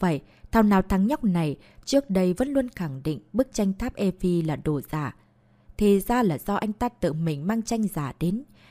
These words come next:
chỉ vì sĩ diện mà cố ý nói bức tranh đó không phải là thật. Đúng là không biết xấu hổ. Trong lòng mỗi người ở đây càng khinh bỉ Lâm Thiểu Huy hơn. Tuy nhiên,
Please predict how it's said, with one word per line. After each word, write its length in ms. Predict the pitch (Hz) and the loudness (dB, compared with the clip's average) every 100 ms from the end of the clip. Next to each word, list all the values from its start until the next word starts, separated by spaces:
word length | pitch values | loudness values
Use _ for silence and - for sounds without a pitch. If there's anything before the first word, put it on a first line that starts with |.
| - | -2
chỉ 160 | - 196 | 2 4
vì 160 | 208 | 4
sĩ 300 | 190 - 320 | 2 -2 -4
diện 300 | 226 185 156 - - 202 | 0 0 0 -2 -4 2
mà 120 | 202 | 2
cố 220 | 202 254 - | 4 2 2
ý 120 | 233 | 0
nói 180 | 240 220 | 0 0
bức 100 | 294 - | -2 -4
tranh 240 | 226 202 190 | -2 -2 0
đó 240 | 170 240 | -2 -2
không 260 | - 254 240 - | -4 -4 -4 -4
phải 180 | 147 123 | -6 -6
là 120 | 120 - | -10 -8
thật. 160 | 135 - _ _ _ _ _ _ _ _ _ - - - - | -10 -10 _ _ _ _ _ _ _ _ _ -20 -20 -18 -6
Đúng 320 | 165 185 254 | 2 2 2
là 200 | 240 151 | -2 -4
không 240 | - 196 190 | -2 -2 0
biết 160 | 254 | -2
xấu 260 | - 180 226 | -2 -4 -4
hổ. 300 | - 160 143 - _ _ - | -2 -2 -2 -6 _ _ -14
Trong 220 | - 220 185 | -2 0 0
lòng 160 | 151 135 | 0 -2
mỗi 160 | 208 | -2
người 220 | 247 175 | 0 0
ở 100 | 143 170 | 0 -2
đây 140 | 254 | -2
càng 280 | - 180 170 | -2 -4 -4
khinh 260 | - 277 180 | -4 -4 -2
bỉ 140 | 151 | -4
Lâm 220 | 143 220 | -4 -6
Thiểu 220 | 202 151 - | -4 -6 -4
Huy 200 | 185 190 | -4 -4
hơn. 280 | 185 185 175 _ _ _ - | -4 -4 -6 _ _ _ 0
Tuy 140 | 220 190 | 4 4
nhiên, 320 | 180 175 | 4 2